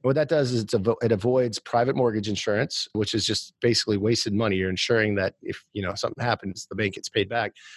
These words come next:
So, and it also reduces your, your monthly payment, right? So back then I didn't put any money down. So I'm basically paying a hundred percent of what was owed every month and paying an astronomical amount of interest because I didn't put any money down. So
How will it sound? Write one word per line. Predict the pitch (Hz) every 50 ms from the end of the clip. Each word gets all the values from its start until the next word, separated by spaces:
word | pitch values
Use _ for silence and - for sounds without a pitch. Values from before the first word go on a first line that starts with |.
| - - -
So, | - - 131 117 104 92 -
and | - 131
it | 123
also | - - - - 214 - - - 143 135 123 120
reduces | 113 113 113 98 - 151 165 160 - - 135 110 110
your, | 117 110 107 104 101 101 - - _ - - _ _ -
your | 131 131
monthly | 139 139 - - 120 117 113 107 98
payment, | - - 127 113 98 90 -
right? | - 101 110 107 - _ - - - - _
So | - - - 135 123 110 98 - _ -
back | - 143 143 135
then | - 117 139 156 147 131
I | 123
didn't | 127 127 113
put | - 147
any | 156 156
money | 151 131 117 104
down. | 110 107 101 101 98
So | - 120
I'm | 117 123 120
basically | 131 131 - - 123 113
paying | 101 - 131 135 123 117 110
a |
hundred | 98 131 135 123 113
percent | - - 104 - - 139 131 123 110
of | 107 101 104 - -
what | 113 117 -
was | - 107 101
owed | 120 135 139 127 113 107
every | 110 113 123 117
month | 104 107 127 127 120 101 98 -
and | - 98 98 - - - - _ -
paying | - 147 143 131
an | 117
astronomical | 120 131 131 - - 131 120 - - - 117 123 127 135 135 131 - 127 117
amount | 113 117 117 113 98
of | -
interest | 131 165 - - 131 113 104 - -
because | 117 101 - 120 104 107
I | 107
didn't | 110 107 101
put | - 113 107
any | 104
money | 101 98 98 98 95 - 98 92
down. | 98 95 90 95 98 98
So | - - 110 101 95